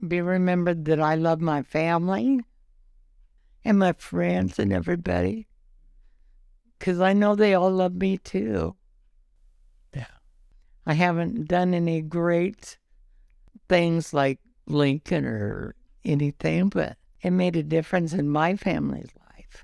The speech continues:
Speaker 2: Yeah.
Speaker 1: How I treated 'em and cared for 'em.
Speaker 2: Yeah. Uh, we've only just met, but my guess is that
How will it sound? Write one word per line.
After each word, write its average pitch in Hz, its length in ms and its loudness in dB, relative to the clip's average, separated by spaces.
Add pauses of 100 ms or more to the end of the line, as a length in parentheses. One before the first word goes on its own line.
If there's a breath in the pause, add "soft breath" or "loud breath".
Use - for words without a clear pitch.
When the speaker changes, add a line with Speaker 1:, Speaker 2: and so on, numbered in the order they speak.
Speaker 2:
Yeah. - 160 -12 (260)
Speaker 1:
How 135 260 -2
I 131 320 -2 (720 soft breath)
treated 135 480 0
'em - 240 -4
and - 260 -4
cared - 340 -6
for - 300 -10
'em. 202 220 -10 (240)
Speaker 2:
Yeah. 92 200 -4 (1700)
Uh, - 200 -4
we've 101 240 0
only 85 220 0
just 82 240 -6
met, 82 300 -4 (340)
but 85 440 -4 (680)
my 90 240 -4
guess 85 540 -4
is 85 540 -6 (1300)
that 92 340 2